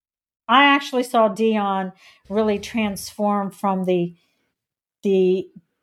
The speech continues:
bad boy cowboy that we all knew he was when he was a Cowboy player, you know, and kind of aloof with the media, and, and watch him kind of morph into this, what they call prime time now.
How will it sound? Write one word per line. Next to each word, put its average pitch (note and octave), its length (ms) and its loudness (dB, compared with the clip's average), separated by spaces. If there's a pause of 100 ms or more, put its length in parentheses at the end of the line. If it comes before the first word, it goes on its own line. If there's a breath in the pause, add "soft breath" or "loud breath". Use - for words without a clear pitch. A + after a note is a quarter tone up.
(140)
bad A3 300 6
boy G#3 200 0
cowboy G3 680 0 (360)
that G#3 100 -4
we G#3+ 120 2
all B3 160 6
knew C4 140 0
he D#4 140 0
was E4 520 6 (420 loud breath)
when A3+ 120 -2
he A#3+ 80 -2
was A#3 140 -2
a B3 60 -2
Cowboy A#3+ 420 0
player, A3+ 520 0 (160)
you A3 140 -2
know, G#3+ 240 0
and A3+ 140 -4
kind A#3+ 200 -2
of A#3+ 80 -2
aloof A3+ 400 -2
with A#3 140 -10
the A3 120 -2
media, A3 680 0 (420 soft breath)
and, G3+ 540 0 (680)
and G3 300 0
watch A3 320 2
him A3+ 180 -2
kind A3 240 -4
of G#3 80 -2
morph A3 340 0
into G#3+ 320 -4
this, G3 400 -6 (920)
what G3 200 -6
they G#3 100 -2
call A3+ 320 2
prime E4+ 340 2
time G3 340 -2
now. E3 320 -8